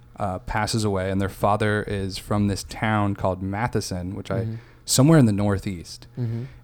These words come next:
Speaker 1: And after he dies, they all wanna go back to the house that he grew up in, which is, like, this massive mansion called
Speaker 2: Uh-huh.
Speaker 1: so their, their last name is Locke,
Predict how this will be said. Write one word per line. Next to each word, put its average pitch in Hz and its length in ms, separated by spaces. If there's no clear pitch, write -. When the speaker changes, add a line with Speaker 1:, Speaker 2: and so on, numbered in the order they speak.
Speaker 1:
And 117 220
after 117 240
he 107 140
dies, 104 680
they 117 220
all 104 400
wanna 104 220
go 110 120
back 101 260
to 110 60
the 104 60
house 98 340
that 90 180
he 113 120
grew 101 260
up 117 160
in, 92 140
which 98 140
is, 101 100
like, 98 120
this 98 160
massive 104 520
mansion 107 460
called 98 220
Speaker 2:
Uh-huh. 143 200
Speaker 1:
so 110 200
their, 110 280
their 113 220
last 110 260
name 113 240
is 107 140
Locke, 101 400